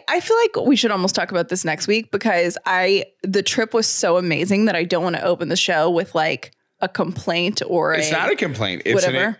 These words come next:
Speaker 2: it's, it's
Speaker 1: But how
Speaker 2: a
Speaker 1: many times did I offer to drive and how many times did you say no?
Speaker 2: It, uh, uh, it, that doesn't matter. We spent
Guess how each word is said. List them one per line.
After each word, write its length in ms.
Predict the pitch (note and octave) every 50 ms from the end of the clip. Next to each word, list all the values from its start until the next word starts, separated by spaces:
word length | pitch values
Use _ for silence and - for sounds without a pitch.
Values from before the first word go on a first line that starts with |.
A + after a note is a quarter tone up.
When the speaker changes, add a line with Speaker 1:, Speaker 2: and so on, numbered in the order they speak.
| _ -
Speaker 2:
it's, 220 | D#3+ D3+ C3 A#2 - - -
it's 300 | C3+ D3 D3 C3 - -
Speaker 1:
But 180 | - A#3+ - -
how 260 | A#2+ A#2+ B3+ C#4 C4+
Speaker 2:
a 40 | -
Speaker 1:
many 180 | - C#4+ C#4
times 300 | C#4 D#4 B3+ A#3+ B3 -
did 80 | - A3
I 80 | G3+ -
offer 260 | - C4 D4+ - C4+
to 80 | C4
drive 340 | A#3+ G#3+ F#3+ F3 E3+ F#3 G3
and 140 | - - A3+
how 80 | G#3 G3
many 180 | G3+ G#3 G3+
times 240 | G3 G#3 F#3+ G3 F#3+
did 160 | - G3+ F3
you 60 | F3+
say 180 | F#3 - F3 D#3
no? 140 | D3 - - - - - _ _ _ _ _ _ _ _ _ _ _ _ _ _ _ _ _ _
Speaker 2:
It, 220 | - E3 D#3 - - D#3 D3 C#3+ _ _ _ _ _ _ _ _ - -
uh, 40 | G2+ - _ _ -
uh, 80 | E3
it, 360 | E3+ D3+ - C#3 E3 D#3 B2+ C3
that 220 | D3+ D#3+ F3 -
doesn't 320 | F3 E3+ D3+ D3 C#3 A2+
matter. 520 | G2+ A#2+ D#3 F3 E3 B2 F#2+ F2+ F2+ F2+ - _ - - - - - - _ _ -
We 340 | G2 G#2 A#2 C#3 D3 D#3 D#3
spent 1000 | C#3+ - - - - - D#3 D#3 C#3 G#2+ F#2 F#2 F#2+ F#2 - - - - -